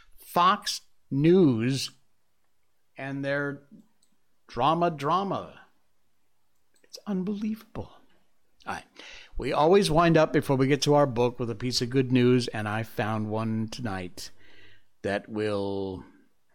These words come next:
light up your life. This is a motorcycle cop who has stopped someone on the side of the road, and it doesn't go so well for the motorcycle cop.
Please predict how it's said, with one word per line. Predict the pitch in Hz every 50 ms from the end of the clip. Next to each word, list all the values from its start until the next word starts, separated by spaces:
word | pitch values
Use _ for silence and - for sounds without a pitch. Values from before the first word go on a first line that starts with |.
| _ _ _ _ _ _ _ _
light | 110 107 110
up | 113 110 -
your | 98 101 95
life. | 87 80 78 - - - _ _ _ - - - - - - - - _ _ _ _ _ _ _ _ - -
This | 143 147 -
is | 214 196 202
a |
motorcycle | 220 220 226 220 190 180 151 - 156 135 117 - - 101
cop | 92 - 98 90 85 90 113 - -
who | 123 123 123 120
has | 123 123 120 113 -
stopped | - - 147 143 156 185 - -
someone | - - 151 147 143 143 143
on | 143 139
the | 139
side | 123 - - 139 139 143
of | 139
the | 147 143
road, | 135 117 98 90 85 85 85 98 - _ _ _ _ _ _ _ _ _ _ _ _ _ _ _ _ _ _ _ _ _ _
and | - 123 123 131
it | 123 123
doesn't | 156 160 180 196 233 226
go | 190 220 214 202 185
so | - - 147 127 120
well | 113 113 107 101 95 95 98 95
for | - 123
the | 110 117
motorcycle | 120 139 143 135 135 - - 117 95 87 - 90 85
cop. | - - 90 80 73 -